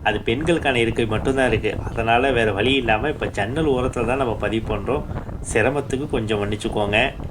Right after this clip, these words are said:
நான் முதல்ல அந்த இருக்கையில தாங்க உட்கார்ந்தேன். நம்ம நடத்துனோம்னா தான் இங்க தான் நல்லா இருக்கும்னு சொல்லி இங்க என்ன வந்து உட்கார வச்சிருக்காங்க.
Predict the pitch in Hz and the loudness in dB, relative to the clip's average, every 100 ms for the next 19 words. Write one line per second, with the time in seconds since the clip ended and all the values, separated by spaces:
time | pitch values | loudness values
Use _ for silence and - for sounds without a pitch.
0 | - - - - - - 113 113 131 190 | -10 -10 -10 -10 -8 -6 -2 2 4 6
1 | 139 127 170 160 165 185 175 151 147 127 | 6 4 2 2 2 2 2 2 0 -2
2 | 107 104 107 147 175 - - - - - | -2 0 0 0 -2 -8 -8 -8 -8 -10
3 | - 101 120 135 120 117 156 175 170 147 | -2 2 2 2 4 6 4 2 2 2
4 | 127 156 165 175 160 165 165 160 117 143 | 4 4 2 -2 2 4 4 4 4 8
5 | 160 147 147 139 127 117 170 131 151 165 | 8 6 0 -2 -2 -2 -4 -4 -2 0
6 | 156 143 135 135 139 127 123 110 113 117 | 0 0 0 2 4 6 4 4 0 0
7 | 107 110 | 0 -2